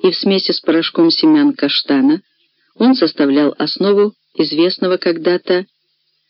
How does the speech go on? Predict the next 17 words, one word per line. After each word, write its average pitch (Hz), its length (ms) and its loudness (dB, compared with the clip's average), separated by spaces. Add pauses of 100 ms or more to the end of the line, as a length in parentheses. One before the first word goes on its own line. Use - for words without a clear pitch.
(220)
шнесбергского 170 1300 0
нюхательного 160 760 2
порошка. 160 600 -4 (1500)
Особенную 214 680 2
популярность 196 800 0
ландыш 170 480 0
приобрел 165 580 2
в - 100 -8
средние 127 480 2
века, 131 360 -2 (460)
когда 160 260 2
на 165 140 4
его 165 160 2
основе 170 440 0
было 170 240 2
выпущено 180 680 0
несколько 180 760 -2